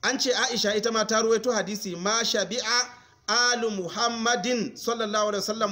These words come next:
munzu qadimal Madina min ta'ami burrin thalatha layalin tiba'an hatta qubida." Cewa tun da manzon Allah ya dawo Madina, wai ba a taɓa jera kwana uku ana cin abinci mai daɗi a ƙoshi ba.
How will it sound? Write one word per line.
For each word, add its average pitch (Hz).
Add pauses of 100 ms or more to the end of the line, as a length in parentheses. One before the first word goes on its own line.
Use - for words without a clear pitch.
(120)
munzu 233
qadimal 208
Madina 226 (180)
min 233
ta'ami 214
burrin 247 (200)
thalatha 220
layalin 220
tiba'an 240
hatta 165
qubida." 131 (340)
Cewa 214
tun 262
da 254
manzon 202
Allah 214
ya 185
dawo 190
Madina, 185
wai 208
ba 190
a -
taɓa - (580)
jera 214
kwana 185
uku 214
ana 190
cin 196 (100)
abinci 180
mai 190
daɗi 170
a 156
ƙoshi 127
ba. 101